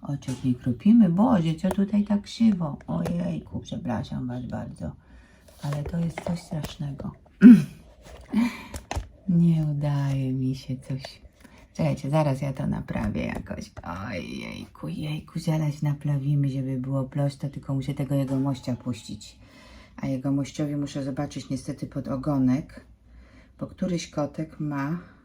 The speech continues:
jakąś lekką sraczkę, ale na pewno nie jest to nasz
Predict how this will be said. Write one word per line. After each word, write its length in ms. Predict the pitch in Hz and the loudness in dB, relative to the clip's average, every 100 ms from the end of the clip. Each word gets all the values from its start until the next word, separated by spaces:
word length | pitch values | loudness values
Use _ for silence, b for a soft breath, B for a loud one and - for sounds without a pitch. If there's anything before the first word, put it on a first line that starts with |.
| - - _ - b b b b _ - | -20 -20 _ -20 b b b b _ -10
jakąś 600 | 196 143 - 156 165 - | -8 -8 -4 -4 -4 -6
lekką 480 | 143 131 - 160 165 | -6 -6 -8 -6 -4
sraczkę, 1000 | - 208 196 170 - - - 139 202 - | -2 2 2 0 -8 -18 -10 -6 -6 -6
ale 240 | 143 139 | -6 -6
na 160 | 139 135 | -6 -6
pewno 440 | - 165 175 170 | -2 0 2 2
nie 320 | 160 147 135 | 2 0 0
jest 480 | 135 147 - - - | 0 -4 -6 -20 -12
to 160 | - 143 | -4 -2
nasz 580 | 139 127 127 - - | 0 0 0 -4 -12